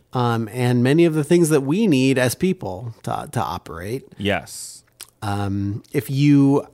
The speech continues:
Speaker 1: are a patron, you may have gotten early access to our most recent long read project, Goosebumps,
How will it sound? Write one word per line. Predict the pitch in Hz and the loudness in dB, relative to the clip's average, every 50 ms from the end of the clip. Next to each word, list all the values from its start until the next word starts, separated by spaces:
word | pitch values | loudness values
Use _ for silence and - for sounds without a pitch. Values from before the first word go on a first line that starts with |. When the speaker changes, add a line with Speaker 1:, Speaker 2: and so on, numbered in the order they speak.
| _ _ _ - | _ _ _ 0
Speaker 1:
are | 139 190 233 247 | 2 4 4 4
a | 196 - 151 | 2 0 -2
patron, | - - 135 139 123 123 - 135 135 139 139 | -2 -2 -2 -2 -2 0 0 0 2 2 4
you | 135 135 131 131 135 135 - - - - - | 4 4 4 4 4 2 0 -6 -16 -16 -8
may | 190 165 139 127 131 127 127 123 | -4 -2 0 0 2 2 2 0
have | 110 101 123 113 113 123 | 0 0 -2 -2 -4 -4
gotten | - - 120 104 - - 127 120 117 110 | -2 -2 -2 -2 -2 -4 -6 -6 -6 -6
early | - - 139 139 139 135 123 | -6 -2 0 0 0 0 0
access | 85 107 131 - - - 135 117 - - | -2 -4 -6 -4 -4 -2 -2 -2 -2 -4
to | - - 139 135 123 120 117 - - - - - _ _ - | -4 -2 0 2 2 2 0 -2 -8 -16 -20 -20 _ _ -6
our | - 120 117 117 117 117 113 113 110 120 | -2 0 0 2 2 2 2 0 0 0
most | 131 131 135 127 - 139 | 0 0 0 0 0 -2
recent | 131 117 135 127 117 | -4 -4 -4 -4 -4
long | 117 117 127 139 147 131 | -2 0 2 2 4 4
read | 127 127 123 127 120 117 | 4 4 2 0 -2 -2
project, | - - 120 117 110 113 123 113 123 113 | -2 -2 -2 0 0 -2 -4 -4 -6 -4
Goosebumps, | 110 131 190 220 208 - - 135 131 131 131 139 139 143 147 147 143 - - - - | 0 2 2 2 2 0 0 0 2 2 4 2 2 2 2 2 2 0 0 -2 -4